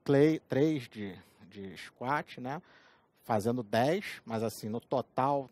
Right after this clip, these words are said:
acabou que foi, não, não ficou tão longe, né, dos outros. E se você vê aqui que são cinquenta questões, né, são cinquenta questões pra setenta, pra gente fazer realmente, aí sim, fazer um parâmetro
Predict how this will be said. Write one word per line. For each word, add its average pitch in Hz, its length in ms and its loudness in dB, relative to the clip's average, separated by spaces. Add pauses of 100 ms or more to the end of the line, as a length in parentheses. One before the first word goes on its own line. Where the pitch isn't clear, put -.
acabou 107 400 -8
que - 100 -18
foi, 113 220 -4
não, 107 340 -6
não 113 140 -6
ficou - 320 -10
tão 113 260 -6
longe, 120 480 -8 (460)
né, 104 180 -6
dos 95 280 -14
outros. 120 500 -10 (340)
E 104 60 -18
se - 140 -10
você 120 360 0
vê 131 180 0
aqui - 140 -6
que - 80 -18
são 123 140 -8
cinquenta 117 480 -6
questões, 120 800 -6 (200)
né, 127 220 -6
são 113 160 -10
cinquenta 120 320 -12
questões 120 420 -10
pra 147 220 -4
setenta, 135 800 -4 (440)
pra 101 120 -8
gente 107 200 -6
fazer 107 340 -2
realmente, 110 560 -4
aí 123 80 -4
sim, - 180 -10
fazer 104 280 -8
um 107 80 -8
parâmetro 101 720 -8